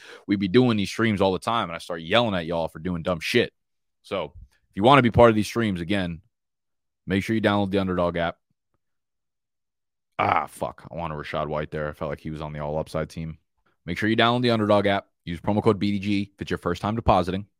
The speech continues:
and we could boogie. Hmm. Oh. Yeah, do I wanna stack,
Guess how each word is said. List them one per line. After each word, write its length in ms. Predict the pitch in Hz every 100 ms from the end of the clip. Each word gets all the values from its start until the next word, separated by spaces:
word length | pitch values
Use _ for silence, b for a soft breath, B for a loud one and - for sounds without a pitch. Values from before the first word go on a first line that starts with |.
| _ _ -
and 100 | 78
we 80 | 82
could 140 | 85
boogie. 300 | 104 90 76 _ _ _ -
Hmm. 280 | 98 82 73 - _ _ - -
Oh. 220 | 90 76 76 - - B B B B B B B B B B B _
Yeah, 400 | - 76 78 76
do 140 | 82
I 40 | 85
wanna 300 | 90 104 120
stack, 580 | - 107 101 101 -